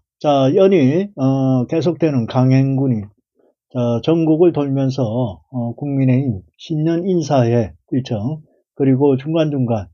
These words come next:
어, 공식적인 일정으로 인해서 상당히, 어, 피로도가 많은 그런 상황일 겁니다. 오늘 강원 지역에, 에, 신년 인사회에 참석한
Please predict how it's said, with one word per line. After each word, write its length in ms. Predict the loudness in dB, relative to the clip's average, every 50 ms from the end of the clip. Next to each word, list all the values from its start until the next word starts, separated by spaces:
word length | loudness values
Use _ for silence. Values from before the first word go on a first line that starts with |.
| _ _
어, 140 | -8 -8 -6
공식적인 720 | -6 -6 -6 -6 -6 -8 -10 -6 -4 -4 -2 -2 -2 0
일정으로 1200 | 0 0 0 0 -2 -4 -6 -6 -8 _ _ _ _ _ _ _ _ _ _ -2 0 2 2 2 0
인해서 540 | 0 -2 -4 -2 -4 -4 -4 -4 -6 -8 -8 -8
상당히, 580 | -6 -4 0 2 2 2 2 2 -2 -2 -4 -4 -10 _ _ -10
어, 520 | -8 -6 -6 -6 -6 -8 -8 -10 -10 -12
피로도가 640 | -12 -8 -4 -2 -2 0 0 -2 -2 -2 -8 -10 -10 _ _ _
많은 540 | -4 -4 -2 -2 -2 -2 -4 -4 -6 -8 -8 -10 _ _ _ _
그런 340 | _ -2 -2 0 -2 -4 -6 -12 _ _
상황일 500 | -6 -2 0 0 0 0 -2 -4 -6 -8
겁니다. 440 | -10 -8 -8 -8 -8 -10 -10 -12 _ _ _ _ _ _ _ _ _ -4
오늘 500 | 0 0 2 2 2 2 2 0 0 0
강원 680 | 0 0 0 0 0 0 0 2 2 0 0 -2 -2
지역에, 460 | 0 2 4 4 4 2 0 0 -4
에, 120 | -4 -4 -10 _ _ _ -12 -10 -10 -10 -10 -10 -12 -12 -14 -16 _ _ _ _ _ _
신년 420 | _ -10 -2 0 2 2 4 2 2
인사회에 880 | 0 0 -2 -2 -2 -2 -2 -2 -4 -6 -6 -6 -6 -2 -2 -2 -2 -2
참석한 600 | -4 -8 -8 -8 -8 -8 -10 -6 -2 -2 -2 -2